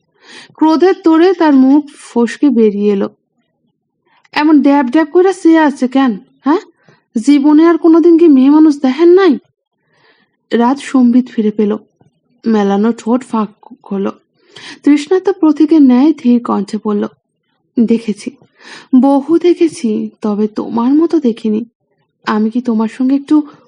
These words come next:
গল্প করতে পারি?" শিখা অদ্ভুত চাহনি নিক্ষেপ করল রাজের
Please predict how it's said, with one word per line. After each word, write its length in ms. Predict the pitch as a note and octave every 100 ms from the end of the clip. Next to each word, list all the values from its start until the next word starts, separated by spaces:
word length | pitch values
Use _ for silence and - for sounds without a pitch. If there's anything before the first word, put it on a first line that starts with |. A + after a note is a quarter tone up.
| -
গল্প 380 | A#3+ B3 B3 D4
করতে 260 | D#4+ D4+
পারি?" 360 | F4 G4+ G4+ B3 - _ _ _ _ _ - - _
শিখা 420 | - F4 F4+ E4
অদ্ভুত 520 | D#4 C4+ A#3 B3 C#4
চাহনি 420 | - A#3+ A#3 B3
নিক্ষেপ 400 | B3 A3 - A3 G#3+
করল 320 | - G3+ G3+ A3 _ _ _ _ _ _ _ _ _
রাজের 380 | A#3+ G#3+ G3+ G#3